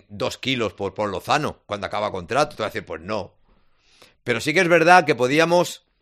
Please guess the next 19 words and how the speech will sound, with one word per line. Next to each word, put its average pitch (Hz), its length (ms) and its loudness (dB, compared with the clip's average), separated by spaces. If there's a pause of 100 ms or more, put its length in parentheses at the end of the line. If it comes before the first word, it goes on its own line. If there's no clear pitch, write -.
(400)
eh, 123 560 -8
no 151 180 -2
solo 190 220 4
por 160 140 4
Lozano, 156 340 4
le 127 80 4
podemos 143 340 -2
dar 143 200 2
a, 131 200 0
a 123 140 -4
Dani 165 240 0
Gómez 165 300 2
y - 20 4
a 131 80 4
Lazo 135 260 0
también. 104 460 -6 (1600)
Tomar 139 300 2
tres 165 180 2
jugadores. 110 680 0